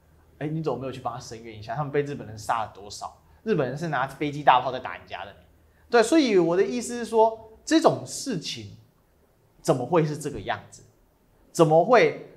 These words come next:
怎么会是说有这么大的差异？其实台湾人真的有点精神疾病啊，我们并能，我们没有办法去公平的看待历史。我们现在其实就是先射箭再画靶。事实上，这就是一个情绪的作动嘛，反中情绪嘛。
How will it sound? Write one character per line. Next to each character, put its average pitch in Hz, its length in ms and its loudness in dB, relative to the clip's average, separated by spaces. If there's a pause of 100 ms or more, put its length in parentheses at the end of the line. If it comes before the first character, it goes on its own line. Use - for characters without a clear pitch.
怎 170 160 2
么 170 200 2
会 214 260 8
是 208 260 -4
说 175 640 0 (300)
有 165 100 2
这 226 180 0
么 147 140 4
大 139 140 2
的 117 80 -8
差 110 280 -10
异？ 113 60 -14 (540)
其 - 120 -4
实 285 80 -2
台 202 140 8
湾 240 140 6
人 160 100 0
真 196 100 0
的 190 60 -2
有 151 100 2
点 143 160 -6
精 127 160 -12
神 110 200 -14
疾 - 200 -18
病 113 220 -18
啊， - 80 -20 (100)
我 160 100 2
们 196 60 0
并 247 140 2
能， 202 100 0 (200)
我 185 80 -8
们 226 180 0
没 320 80 8
有 330 60 12
办 320 100 12
法 208 60 6
去 269 180 -2
公 277 180 2
平 226 140 -2
的 185 80 0
看 208 220 4
待 196 140 4
历 175 180 -6
史。 - 240 -16 (240)
我 185 100 2
们 233 100 6
现 294 140 6
在 277 80 6
其 269 100 -4
实 240 80 -2
就 233 80 -4
是 233 140 -4
先 220 340 2
射 202 220 2
箭 156 220 -2
再 139 180 6
画 127 180 4
靶。 - 140 -12 (260)
事 339 160 4
实 233 120 2
上， - 460 4 (200)
这 247 100 -6
就 226 120 -4
是 220 120 -8
一 214 40 -6
个 190 100 2
情 143 260 -6
绪 151 160 -10
的 113 200 -8 (120)
作 139 160 -2
动 - 240 -12
嘛， - 60 -20 (300)
反 135 200 4
中 165 160 0
情 147 220 -6
绪 147 160 -10
嘛。 - 160 -14